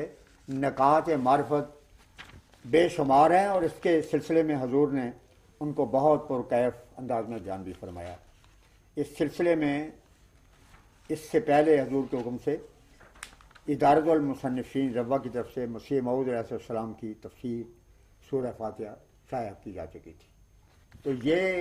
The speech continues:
इस सवाल के जवाब में मैं अर्ज़ करना चाहता था। अब मैं इस सिलसिले में मज़ीद भी कुछ कहना चाहूँगा, अगर आप इजाज़त दें। हज़रत मसीह मऊद अलैहिस्सलाम ने सूरह फातिहा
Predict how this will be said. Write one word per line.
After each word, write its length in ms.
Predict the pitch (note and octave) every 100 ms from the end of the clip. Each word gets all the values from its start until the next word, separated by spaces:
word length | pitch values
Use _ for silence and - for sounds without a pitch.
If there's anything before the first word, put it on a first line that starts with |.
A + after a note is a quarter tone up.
| D#3+ D3+ D#3+ - _ _ _ _ _ -
इस 160 | D3
सवाल 220 | - B2+ C3
के 80 |
जवाब 280 | A#2+ A2+ A2
में 100 | A2+
मैं 120 | G#2+ A2
अर्ज़ 200 | G#2 -
करना 180 | F#2+
चाहता 300 | F2+ E2+ -
था। 120 | D#2+ - - - - _ _
अब 100 | D3 D#3+
मैं 420 | D3+ F3 G3+ G3+ E3+
इस 100 | -
सिलसिले 300 | C#3 D#3 D#3
में 120 | D3+
मज़ीद 340 | C3 A#2 C3+ C#3
भी 100 | D3
कुछ 180 | D3 D3
कहना 260 | C3 C3
चाहूँगा, 360 | A#2 A#2 A2+ A#2
अगर 180 | A2 G#2
आप 160 | G#2
इजाज़त 320 | G2+ G2 F#2+ G#2
दें। 160 | G2 - _ _ _ _ _ - - - - - - - - -
हज़रत 300 | C#3 G3 A#3
मसीह 380 | A3+ A3 B3 B3
मऊद 380 | G3 E3+ F#3 G#3
अलैहिस्सलाम 840 | G3+ F3+ F3+ E3 D3+ - B2+ B2+ D3+
ने 140 | D3 A#2 A2+ - - - - - _ - _ _ - _ _ - -
सूरह 640 | - - D#3+ F3 G#3 A3 A3 -
फातिहा 680 | C#3+ C#3+ D#3+ F3+ E3+ C#3+